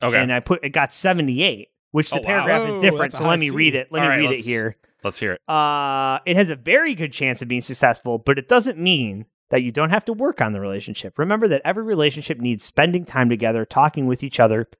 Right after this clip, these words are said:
Speaker 2: et cetera."
Speaker 1: Et cetera.
Speaker 3: These are all, these were all
Speaker 2: Et cetera.
Speaker 3: exactly the same, just said differently.
Speaker 2: <laughs>
Speaker 3: All relationships are hard and take hard work, and it might work and it might not.
Speaker 2: I mean,
Speaker 3: Yeah, no,
Speaker 2: what, what
Speaker 3: no
Speaker 2: else could you
Speaker 3: shit.
Speaker 2: want?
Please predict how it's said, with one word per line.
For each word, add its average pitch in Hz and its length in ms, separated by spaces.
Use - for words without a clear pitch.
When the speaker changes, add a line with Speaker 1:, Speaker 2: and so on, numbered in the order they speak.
Speaker 2:
et - 140
cetera." 120 540
Speaker 1:
Et - 80
cetera. 87 220
Speaker 3:
These 349 180
are 403 100
all, 254 180
these 277 280
were 311 80
all 214 200
Speaker 2:
Et - 20
cetera. - 20
Speaker 3:
exactly 170 500
the 143 100
same, 139 440
just 440 240
said 143 220
differently. 131 440
Speaker 2:
<laughs> - 460
Speaker 3:
All 330 180
relationships 302 480
are 226 100
hard 214 220
and 170 100
take 226 180
hard 196 280
work, 185 240
and 151 80
it 147 60
might 156 260
work 381 200
and 440 80
it 453 80
might 427 220
not. 415 400
Speaker 2:
I 247 140
mean, 302 240
Speaker 3:
Yeah, 294 80
no, 214 160
Speaker 2:
what, 254 420
what 294 200
Speaker 3:
no 339 60
Speaker 2:
else 339 200
could 339 100
you 453 60
Speaker 3:
shit. 339 160
Speaker 2:
want? 277 340